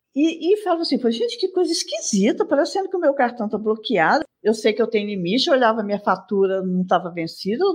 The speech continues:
eu não tava com fatura vencida nem nada. Aí eu falei pra Nelma, minha irmã, Nelma, seu gerente lá do banco é tão bom, você não quer perguntar pra ele por que isso, não?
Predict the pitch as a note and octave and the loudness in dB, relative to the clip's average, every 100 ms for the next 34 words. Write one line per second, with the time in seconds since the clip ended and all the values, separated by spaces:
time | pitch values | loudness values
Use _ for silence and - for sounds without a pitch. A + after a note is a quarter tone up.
0 | C#4 G3 G3+ G3+ C#3 F#3+ F#3+ F#3 - F#3+ | -2 -2 -2 -4 -10 -10 -8 -4 -2 -2
1 | - F3 F#3+ E3 F3 E3+ E3 D#3+ F3+ F3 | -4 -6 -4 -4 -6 -4 -4 -4 -4 -2
2 | E3+ D#3 D3+ D#3 A3+ F4+ - _ - D#4+ | 0 0 -2 -4 -4 -6 -12 _ -4 0
3 | E4+ F4 G4+ G4+ G4 F#4 D4+ C4+ B3+ A#3 | 0 2 0 0 0 2 2 4 4 4
4 | G#3+ A#3+ D#4 A#3+ A#3 A#3+ A#3+ D4 C#4 C#4+ | 4 4 4 2 2 2 2 4 4 2
5 | C#4+ C#4 B3 A#3 A#3+ B3 A#3 D#4 F#4+ B3 | 0 0 0 0 0 0 0 0 0 2
6 | C4+ D#4+ E4+ E4+ A#4 G4+ C4 B3+ B3+ A3 | 2 2 -2 -2 0 2 2 0 0 -2
7 | G#3 G3+ F#3+ G3 - G#3 - F3+ F#3 G#3 | 0 2 2 0 -6 -8 -2 -2 0 0
8 | C4 G3 | 2 2